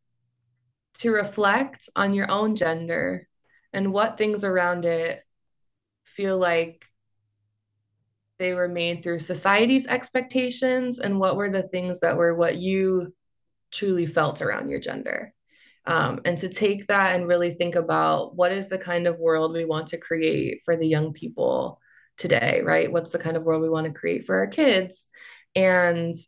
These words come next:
believing them when they share with us how they feel about their own gender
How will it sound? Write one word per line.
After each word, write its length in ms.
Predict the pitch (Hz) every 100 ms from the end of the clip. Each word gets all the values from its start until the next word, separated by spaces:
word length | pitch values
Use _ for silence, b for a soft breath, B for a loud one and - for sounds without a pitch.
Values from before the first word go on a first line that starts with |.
| 180
believing 540 | 190 208 220 208 202
them 320 | 175 165 165
when 180 | 170 165
they 140 | 170 156
share 300 | - 165 165
with 180 | 160
us 480 | 160 156 160 170 -
how 160 | - -
they 160 | -
feel 220 | - 104 98
about 260 | 95 90
their 160 | 98 -
own 200 | 104 98
gender 500 | - - - -